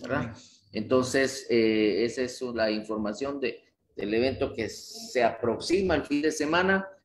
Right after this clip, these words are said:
Speaker 1: pero también tenemos uno de nuestros, eh, eventos íconos ya dentro de Vencedores, que es, eh, Vencedores del Hambre y del Frío.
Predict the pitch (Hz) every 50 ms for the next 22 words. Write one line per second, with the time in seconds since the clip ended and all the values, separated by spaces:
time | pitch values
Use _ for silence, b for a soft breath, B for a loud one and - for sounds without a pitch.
0 | _ _ _ - 156 165 165 165 165 151 151 156 165 175 180 180 170 - - -
1 | _ _ - 127 123 127 135 143 147 151 147 139 - 143 147 147 143 139 127 113
2 | 101 - _ _ - - _ - 120 120 120 120 117 120 - - 120 113 113 110
3 | - - - _ _ _ _ _ _ _ _ - 107 113 113 110 104 104 120 127
4 | 139 143 139 - 151 139 - - - - - - 185 170 - - - 139 127 120
5 | 117 113 104 104 123 131 139 147 143 131 120 110 107 - 110 110 107 110 107 107
6 | 110 107 107 - 110 110 113 123 139 151 160 156 156 - - 120 117 117 120 123
7 | 131 143 139 139 - - - - _ _ _ _ _ _ _ _ - - 113 110
8 | 107 107 104 98 98 95 87 82 78 131 131 123 113 - 120 117 117 123 139 143
9 | 135 117 123 - 120 123 135 139 139 131 117 107 107 104 107 - - 180 202 196
10 | 151 117 104